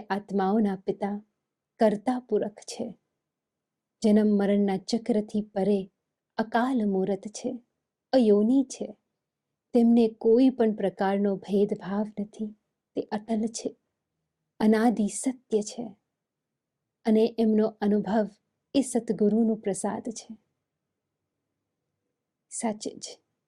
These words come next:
ગુરુ નાનક દેવજીના કહેલા આ શબ્દ એમની જયંતી પર આપણે સાર્થક કરીએ. મનની અંદર જે પણ પ્રકારના ભેદભાવ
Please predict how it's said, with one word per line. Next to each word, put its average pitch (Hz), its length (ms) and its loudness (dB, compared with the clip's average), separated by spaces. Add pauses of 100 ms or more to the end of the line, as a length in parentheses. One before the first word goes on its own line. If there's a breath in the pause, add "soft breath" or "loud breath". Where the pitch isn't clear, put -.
(640)
ગુરુ 208 140 6
નાનક 196 380 0
દેવજીના 190 600 0
કહેલા 190 440 0
આ 185 40 -4
શબ્દ 196 580 -6 (880)
એમની 226 300 6
જયંતી 196 560 0
પર 214 260 -6 (520)
આપણે 240 220 0
સાર્થક 180 560 -2
કરીએ. 240 340 -8 (1000)
મનની 208 440 4
અંદર 202 420 0 (300)
જે 269 180 2
પણ 269 240 2
પ્રકારના 190 640 -2
ભેદભાવ 180 800 0